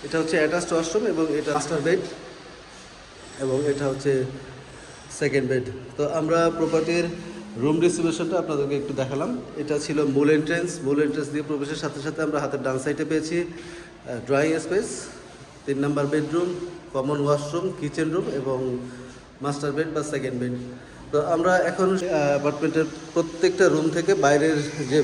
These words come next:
ভিউ সেটা একটু দেখানোর ট্রাই করব এবং প্রপার্টি সম্পর্কে টুকটাক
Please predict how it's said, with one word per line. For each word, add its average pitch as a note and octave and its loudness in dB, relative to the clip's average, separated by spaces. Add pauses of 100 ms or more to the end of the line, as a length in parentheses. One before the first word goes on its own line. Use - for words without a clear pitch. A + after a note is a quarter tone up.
(100)
ভিউ F3+ 6
সেটা D#3 2
একটু D3 2
দেখানোর D3 2
ট্রাই D#3+ 4
করব F3 4
এবং E3 6
প্রপার্টি F3 2
সম্পর্কে E3 2
টুকটাক F3+ 0